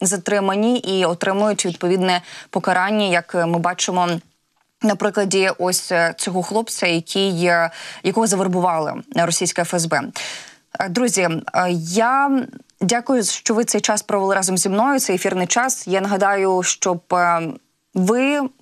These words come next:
концентрувалися на допомозі нашим захисникам та захисницям. Ви чули, якою є ситуація на полі бою, ви чули, якою є ситуація, зокрема, із озброєнням,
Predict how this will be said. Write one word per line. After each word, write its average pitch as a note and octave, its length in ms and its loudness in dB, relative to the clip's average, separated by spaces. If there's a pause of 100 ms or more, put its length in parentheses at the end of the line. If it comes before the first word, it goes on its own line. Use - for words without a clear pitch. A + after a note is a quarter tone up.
концентрувалися G3+ 920 0
на F#3 520 2
допомозі F3 760 0
нашим F3 420 0
захисникам F3 580 -2
та E3+ 80 -4
захисницям. F#3 680 -2
Ви G3 260 0
чули, G3 380 0
якою E3+ 340 0
є E3 360 2 (280)
ситуація F3+ 580 0
на F3 120 2
полі F3+ 260 -2
бою, A3+ 320 0
ви F3+ 80 0
чули, F#3 280 0
якою E3+ 260 0
є F3 60 0
ситуація, F3+ 640 0
зокрема, E3+ 400 0
із F3 280 -2
озброєнням, G#3+ 680 0